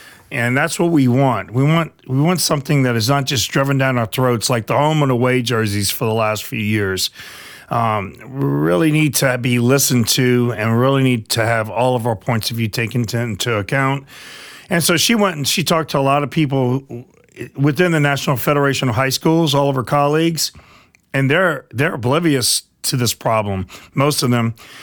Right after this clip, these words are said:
And so she might be really in, in the groundbreaker role as to what should be or should not be allowed when it comes to directors of coaching, uh, on the playgrounds, uh,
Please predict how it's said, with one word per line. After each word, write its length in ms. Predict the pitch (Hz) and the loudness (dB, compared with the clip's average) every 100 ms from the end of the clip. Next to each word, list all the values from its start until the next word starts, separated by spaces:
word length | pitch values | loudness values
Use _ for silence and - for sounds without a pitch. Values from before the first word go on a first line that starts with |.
| - - | -20 -8
And 100 | 151 | -2
so 220 | 131 151 131 | 0 2 2
she 240 | - 196 | 2 2
might 360 | 190 160 - - | 2 0 -6 -2
be 140 | 143 | 0
really 440 | 123 156 151 123 | 2 2 2 0
in, 260 | 110 107 117 | 2 2 0
in 220 | 113 110 | 0 0
the 80 | 110 | 2
groundbreaker 840 | 113 131 139 127 123 113 123 110 107 | 2 0 0 0 -2 0 0 0 0
role 440 | 117 117 113 107 - - - | 0 2 0 -2 -12 -20 -8
as 180 | - 143 | -4 -2
to 440 | - 135 131 127 - | 0 0 0 -2 -6
what 520 | - 107 117 175 - _ _ _ _ _ - | -8 -2 0 0 -2 _ _ _ _ _ -10
should 380 | - - 180 160 | -4 0 0 2
be 200 | 160 151 | 2 2
or 60 | |
should 220 | 120 - 135 | 0 0 2
not 240 | 135 123 | 0 -2
be 100 | 120 | -2
allowed 580 | 123 117 120 117 117 117 _ | 0 2 2 2 0 -4 _
when 140 | 120 | -4
it 60 | 117 | -2
comes 260 | - 131 - | 0 0 0
to 100 | 113 | 0
directors 420 | 120 120 - 120 | 0 -2 -2 -4
of 120 | 101 | -2
coaching, 600 | - 131 117 117 113 104 - - - - _ - | 0 0 0 0 0 -2 -8 -20 -20 -20 _ -4
uh, 40 | |
on 440 | 113 110 95 120 | -2 -2 0 0
the 80 | 113 | 0
playgrounds, 720 | - 143 135 123 120 120 104 - _ | 0 0 2 0 0 0 -2 -4 _
uh, 120 | - | -10